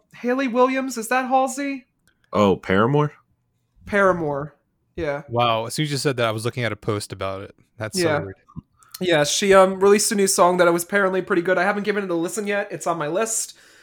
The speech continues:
Speaker 1: Um, someone put out a song of the summer. I'm a big fan. I mentioned her previously on the podcast. Uh, German pop singer Kim Petras released, uh, Malibu, which is actually really good. I think Matt would be into it because it gives me some Carly Rae Jepsen vibes.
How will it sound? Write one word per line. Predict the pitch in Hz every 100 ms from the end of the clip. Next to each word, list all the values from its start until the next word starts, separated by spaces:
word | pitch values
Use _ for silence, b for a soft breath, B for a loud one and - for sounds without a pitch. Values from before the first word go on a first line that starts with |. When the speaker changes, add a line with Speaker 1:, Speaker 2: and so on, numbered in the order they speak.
| b b
Speaker 1:
Um, | 160 165 165 170 170 180 -
someone | - 233 233 220
put | 233 220
out | 208 196
a | 202
song | - 214 202
of |
the | 190
summer. | - 214 220 220
I'm | 196 175
a |
big | 170 180
fan. | - 175 175 170 170
I | 165
mentioned | 175 175 175
her | 175
previously | 226 214 208
on | 214
the | 202
podcast. | 220 220 220 226 208 208 -
Uh, | 147 151
German | 151 196 190 185
pop | 185 196
singer | - 196 185
Kim | 185 160
Petras | 175 196 214 202 208 - b b b b _
released, | 170 170 180 - -
uh, | 170 160 160
Malibu, | 170 247 302 381 466 440 440 _ _
which | 190 202
is | 202 196
actually | 196 - 269
really | 262 254
good. | 254
I | 247
think | 254 226
Matt | 175 175
would | 208
be | 226
into | 220 226 233
it | 220
because | 185 175
it | 165
gives | 196 190 202
me | 190
some | - 180 170 165
Carly | 190 180
Rae | 175 165
Jepsen | 170 - 190
vibes. | 196 202 214 208 -